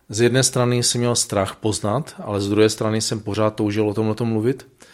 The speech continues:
Takže jsem byl takové té dvojité mysli, že jsem z jedné strany od toho utíkal, ale z druhé strany, hlavně teda, když řekl, „Pojď, půjdeme se modlit,“ a, a tak to bylo, že jsem už hledal nějakou záminku k práci.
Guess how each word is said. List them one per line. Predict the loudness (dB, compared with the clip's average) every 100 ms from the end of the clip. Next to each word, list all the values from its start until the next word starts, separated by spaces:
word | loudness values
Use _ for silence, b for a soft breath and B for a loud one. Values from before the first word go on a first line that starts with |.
| B B B B B B
Takže | -8 -6 -2
jsem | -2 0
byl | 4 2
takové | 2 -6 -4
té | 0 -2
dvojité | 2 0 4 2
mysli, | 2 -2 -2 -2 0 -2
že | -4 -2
jsem | -2 -2 -2
z | -2
jedné | -2
strany | -4 -2 -2 -2
od | -2
toho | -4
utíkal, | -2 -4 -4 0 0
ale | 2 0 -2 0 -2
z | -2
druhé | 0 0
strany, | 0 -2 0 -4 -6 B B B
hlavně | 0 2 4
teda, | 4 4
když | 2 -2
řekl, | -2 2 0
„Pojď, | 2 0 0
půjdeme | 0 2 2 0
se | 0
modlit,“ | 0 0 2 2
a, | 2 0
a | 0 -4
tak | -6 -4
to | -4
bylo, | 2 2 2
že | 0
jsem | -2 -4 -4
už | -6
hledal | -2 0 0
nějakou | 0 -2 -2
záminku | 0 0 0 -4 -8
k |
práci. | 0 2 2 -2 -6